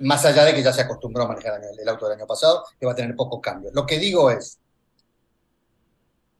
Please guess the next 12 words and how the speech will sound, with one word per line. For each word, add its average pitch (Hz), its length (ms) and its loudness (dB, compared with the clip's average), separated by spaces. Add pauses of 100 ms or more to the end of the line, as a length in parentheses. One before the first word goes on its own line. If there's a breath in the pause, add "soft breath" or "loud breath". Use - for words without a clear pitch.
(120)
Mercedes 160 400 0
le 170 100 2
pasó, 147 500 2
Mercedes 156 460 -6
hizo 143 480 -6
o 117 120 -6
dejó, 120 580 -2 (100)
yo - 100 -8
creo 185 140 -2
que 151 100 -2
hizo 120 380 -8 (440)
que 110 760 -4